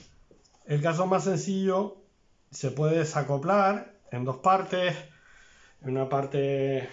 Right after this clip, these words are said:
que depende solo del tiempo, la posición, se-, y se llega a esta ecuación cuyas soluciones son autovalores, que más adelante veremos por qué lo llamamos auto-, perdón, esto serían las autofunciones,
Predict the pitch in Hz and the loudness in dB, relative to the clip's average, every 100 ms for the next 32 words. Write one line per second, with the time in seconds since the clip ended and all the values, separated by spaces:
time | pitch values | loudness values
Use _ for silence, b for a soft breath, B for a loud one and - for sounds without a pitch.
0 | B B B B _ 139 139 139 139 131 | B B B B _ -4 -2 0 0 0
1 | 143 139 135 131 160 160 143 127 123 156 | 0 2 0 0 -2 0 0 -2 -2 -2
2 | 175 - 190 143 151 151 170 - 156 156 | -2 -2 -6 -4 0 2 0 0 -2 -2
3 | 180 180 190 175 165 147 156 151 151 196 | -2 -4 -4 -2 0 0 0 0 2 2
4 | 190 202 202 B B B B B B B | 4 2 0 B B B B B B B
5 | B - - 202 208 214 214 - 156 160 | B -10 2 4 4 2 -4 -2 2 2
6 | 156 147 151 233 202 196 - 147 151 165 | 4 4 4 4 2 0 0 2 4 2
7 | 160 160 151 156 151 143 156 151 151 131 | 2 0 0 2 2 0 2 0 0 -2
8 | 139 139 135 143 131 - 143 143 151 151 | -2 0 0 0 -2 -4 -2 0 2 0
9 | 151 156 156 160 165 165 165 147 156 139 | 0 0 0 -2 -4 -2 0 2 0 -2
10 | 143 127 - 208 151 160 | -2 -4 -2 0 0 -2